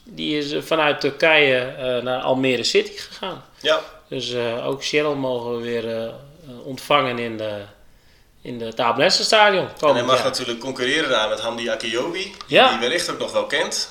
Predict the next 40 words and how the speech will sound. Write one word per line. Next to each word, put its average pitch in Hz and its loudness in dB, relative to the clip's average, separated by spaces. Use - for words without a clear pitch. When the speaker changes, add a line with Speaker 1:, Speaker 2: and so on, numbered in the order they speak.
Speaker 2:
van 143 0
zijn 147 -4
tijd 139 2
bij 135 0
Heerenveen. 135 -2
Dus, 104 -4
eh, 101 -6
ik 95 -14
ben 107 -10
heel 120 -6
benieuwd 120 -8
hoe 120 -12
die 110 -10
strijd, 110 0
eh, 101 0
gaat 107 -4
uitpakken. 110 -4
Omdat 294 4
Speaker 1:
Ja. 165 4
Speaker 2:
Akeyobi 117 -2
het 127 -8
natuurlijk, 113 -10
eh, 107 -6
goed 151 -10
heeft 110 -4
gedaan 101 -4
vorig 90 -14
jaar. 82 -14
Speaker 1:
Absoluut. 160 4
En, 139 4
eh, 131 4
Akeyobi 147 6
kan 180 8
natuurlijk 151 2
ook 143 2
op 131 -2
een 139 -4
andere 170 0
positie 160 -6
spelen. 156 2